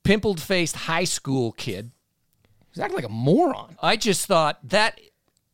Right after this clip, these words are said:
Speaker 1: is uncool. That is not a, a professional. I get it when you raise your fist, you're excited.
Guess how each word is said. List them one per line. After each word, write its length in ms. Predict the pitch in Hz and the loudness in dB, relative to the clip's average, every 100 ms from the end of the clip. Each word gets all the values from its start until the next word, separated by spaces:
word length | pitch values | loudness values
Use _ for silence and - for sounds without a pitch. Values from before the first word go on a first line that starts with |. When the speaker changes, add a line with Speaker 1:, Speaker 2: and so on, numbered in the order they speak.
| _ - | _ -6
Speaker 1:
is 200 | 165 151 | -4 -2
uncool. 800 | - 180 165 - 139 117 98 127 - _ _ _ | 0 0 0 -4 -2 -2 -4 -12 -20 _ _ _
That 240 | 139 190 214 | 0 0 2
is 180 | 175 127 | -2 -4
not 420 | 160 160 151 - _ | -4 -4 -6 -10 _
a, 120 | 135 143 | -16 -12
a 60 | - | -14
professional. 580 | - 135 - 127 - - | -10 -8 -2 -2 -2 -2
I 120 | 165 | -2
get 240 | 175 202 | 2 2
it 100 | 190 | 2
when 180 | 156 156 | -2 -4
you 120 | 143 123 | -6 -10
raise 400 | 131 151 135 110 | -6 -6 -6 -10
your 60 | |
fist, 520 | 120 - 208 196 - | -14 -4 0 0 -2
you're 140 | 160 123 | -8 -12
excited. 720 | 120 - 170 165 170 170 | -10 -6 -2 0 -2 -4